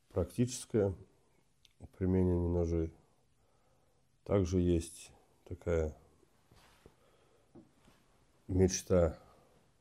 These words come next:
э, с экшн-камеры поснимать что-нибудь. Ну, когда-то она у меня была. Э, видимо, тогда еще старые модели. Я посмотрел, как вот сейчас новые модели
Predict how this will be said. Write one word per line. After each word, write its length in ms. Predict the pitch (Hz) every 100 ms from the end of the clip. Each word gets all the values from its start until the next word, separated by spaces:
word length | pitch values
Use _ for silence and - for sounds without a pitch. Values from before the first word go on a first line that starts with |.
| _ _ _ _ _ _ _
э, 440 | - 90 85 78 78 - _ _ _ _ _
с 100 | -
экшн-камеры 640 | 117 117 - 120 120 113 101
поснимать 500 | - - 104 101 92 - _ _ _ -
что-нибудь. 680 | - - 92 92 85 85 - - _ _ _ _ _ _ _ _ _ _ _ _ _ -
Ну, 260 | 254 277 143
когда-то 500 | 131 131 131 127 120
она 140 | 117
у 40 |
меня 200 | 113 113
была. 440 | 104 113 127 147 - - _ _ _ _ _ _ 92 95 -
Э, 440 | 95 90 90 85 80 _ _ _ _ _ _ _ _ _ _ _ -
видимо, 420 | 95 101 95 92
тогда 320 | 95 92 92
еще 560 | 92 92 - 90 87 85
старые 440 | - - 95 90
модели. 480 | 87 87 92 120 95
Я 100 | 82
посмотрел, 560 | 76 - 87 82 90 82
как 220 | - 82
вот 120 | 82
сейчас 300 | - 87 -
новые 300 | 101 110 90
модели 520 | 85 82 82 78 80